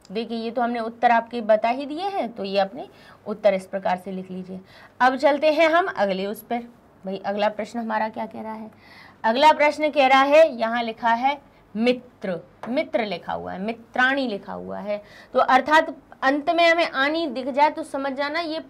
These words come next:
फल वाली लाइन जैसी बन रही है, यानी नपुंसक लिंग शब्द बन रहे हैं। तो नपुंसक लिंग अकारांत शब्द अपने प्रथमा द्वितीया में क्या रूप बनाते हैं? फलम, फले, फलानी।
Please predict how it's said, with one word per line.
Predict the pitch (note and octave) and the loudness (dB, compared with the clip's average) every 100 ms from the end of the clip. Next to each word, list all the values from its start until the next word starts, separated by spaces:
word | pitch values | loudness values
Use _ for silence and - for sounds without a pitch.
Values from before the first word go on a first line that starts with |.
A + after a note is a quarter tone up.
| - | -6
फल | C4+ C#4 | -2 2
वाली | C4 C4 C4 | 2 2 0
लाइन | A#3+ A3+ | -4 -6
जैसी | A3+ G#3+ C4+ | -6 -6 -4
बन | G#3 | -2
रही | G3 G3+ | -2 -4
है, | A#3 | -4
यानी | A#3+ C4+ | -4 -4
नपुंसक | C4 A#3+ C4+ D4 D4 C4+ | -2 -2 -2 -2 -2 -2
लिंग | B3 B3 | -4 -4
शब्द | A#3+ G3+ F#3 | -2 -4 -4
बन | E3+ | -8
रहे | F3 F#3 | -8 -12
हैं। | F#3 F#3 F#3 - - - | -10 -12 -14 -20 -16 2
तो | |
नपुंसक | C#4+ C#4 C#4 D4+ D#4 D#4+ G#4 | 6 6 4 2 2 2 2
लिंग | F#4+ F#4+ | 2 4
अकारांत | E4+ C4 C4+ C4+ C4 C4+ | 4 4 4 6 4 0
शब्द | C#4 C4 A#3 | -2 -2 0
अपने | - A#3 B3 | -2 -2 -2
प्रथमा | A#3 A#3 A#3+ A#3+ | -2 -2 0 -2
द्वितीया | A#3+ A#3 A#3+ | -2 -2 -2
में | B3 B3 | -2 0
क्या | A#3 | 4
रूप | B3+ D#4+ | 4 2
बनाते | E4 E4 C4+ B3 | 2 2 0 0
हैं? | A3 F#3+ F#3 _ - - - - _ _ _ _ | -8 -8 -12 _ -20 -20 -20 -20 _ _ _ _
फलम, | B3 B3 E4 G4+ | 6 8 6 6
फले, | F4 C#4+ C4+ | 4 2 2
फलानी। | B3 B3 G#3+ F#3+ F#3+ G#3+ E4 | -2 2 2 2 0 0 0